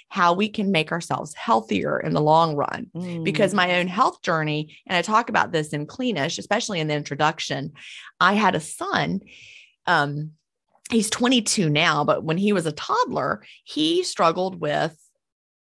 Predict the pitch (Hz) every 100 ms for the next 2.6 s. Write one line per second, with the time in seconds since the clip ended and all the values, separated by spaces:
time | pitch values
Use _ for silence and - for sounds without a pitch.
0 | _ _ _ _ 165 202 294 294 - 143
1 | 117 - - - 262 247 208 170 151 139
2 | - 156 - 60 60